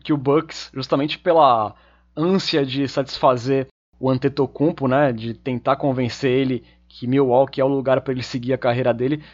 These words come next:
o Bucks, de repente, pode vir, acho que com mais sede ao pote, né? Mas claro que tem essa questão do que pode ser oferecido.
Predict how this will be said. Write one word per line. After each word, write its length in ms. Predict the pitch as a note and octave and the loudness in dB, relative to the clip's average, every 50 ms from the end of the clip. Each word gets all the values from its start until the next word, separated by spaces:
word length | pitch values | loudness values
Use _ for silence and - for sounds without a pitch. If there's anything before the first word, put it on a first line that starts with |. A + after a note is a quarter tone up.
| _ _ - | _ _ -8
o 100 | C3+ C3 | -6 -2
Bucks, 320 | B2 C#3+ D3 D3 - D3+ | 0 0 0 -2 -2 -2
de 80 | D#3+ D#3 | 0 0
repente, 360 | D#3 D3+ D3+ C#3+ D3 D3 - | 0 0 0 -2 -4 -4 -2
pode 540 | - D3 D3+ D#3 D3 D#3+ D#3+ D3 C3 - - - - _ _ | 0 2 2 2 2 2 2 2 0 -2 -6 -12 -20 _ _
vir, 360 | - A2+ A2+ B2 C#3+ D3 D3+ D3+ | -16 -10 -4 -2 0 2 2 2
acho 180 | C#3+ - - | 0 0 -4
que 40 | - | -10
com 140 | - - D3 | -8 -6 -2
mais 180 | C#3+ C#3+ D3 D3 | 0 0 0 -2
sede 240 | - D#3+ D3 C#3+ E3 | -2 -2 0 2 2
ao 80 | E3 | 0
pote, 640 | E3 E3 - A#2+ A#2+ A#2+ A2 - - - - - A#2 | 0 -2 -2 0 2 2 2 0 -4 -6 -6 -8 -10
né? 240 | A2+ A2+ A#2+ B2 B2 - - _ _ _ | -8 -6 -6 -6 -6 -10 -18 _ _ _
Mas 180 | - A2+ A2 - | -6 -6 -6 -4
claro 300 | - B2+ A#2 B2 C3 B2 | 0 2 2 2 2 0
que 100 | - C#3 | -6 -8
tem 240 | C#3 - B2+ B2+ B2 | -6 -4 -2 -2 -2
essa 240 | - B2+ - C#3 B2 | -4 -4 -6 -6 -4
questão 420 | - C3 B2 - - B2 A#2+ C3 - _ _ _ _ - | -4 -4 -4 -4 -2 -4 -4 -4 -6 _ _ _ _ -4
do 120 | - D3 C#3+ | -2 -2 0
que 160 | D3 - C#3 | 0 -4 -4
pode 280 | - - C#3 C3+ C3+ - | 0 2 0 0 0 0
ser 140 | - C#3 | -2 -2
oferecido. 880 | C#3 C3+ - - C#3+ C#3+ D3+ D3 - - - B2+ B2 A#2 G#2+ G#2 G#2 | -2 -2 -2 -4 -4 -2 -4 -4 -6 -10 -8 -6 -6 -6 -6 -8 -10